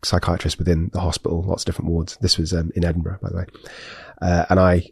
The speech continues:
was the one that admitted her, clerked her in, and spoke to her husband. And I remember saying to him that, you know, "We'll get her better and, and it'll be fine. She'll be able to be discharged." Uh, and then very shortly afterwards, only within a few days, she actually killed herself on the ward.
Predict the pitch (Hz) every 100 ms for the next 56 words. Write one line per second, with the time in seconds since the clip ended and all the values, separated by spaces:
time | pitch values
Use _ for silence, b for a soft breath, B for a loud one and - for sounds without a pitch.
0 | - 120 98 87 90 87 87 92 90 -
1 | 90 - 90 - 87 85 82 - - 85
2 | 80 80 - 92 87 87 87 82 87 80
3 | 82 80 80 80 _ _ _ _ - -
4 | 98 87 92 90 85 95 92 87 82 80
5 | 92 90 80 85 82 80 80 82 - 80
6 | 80 80 85 82 - - 90 85 82 -
7 | 87 82 - 92 85 90 - 90 90 -
8 | B B B B B - 95 87 92 95
9 | 95 92 95 101 107 95 - 90 87 95
10 | - 87 85 90 87 90 85 - 82 92
11 | 90 82 85 - 90 - - 92 85 87
12 | - 82 85 90 90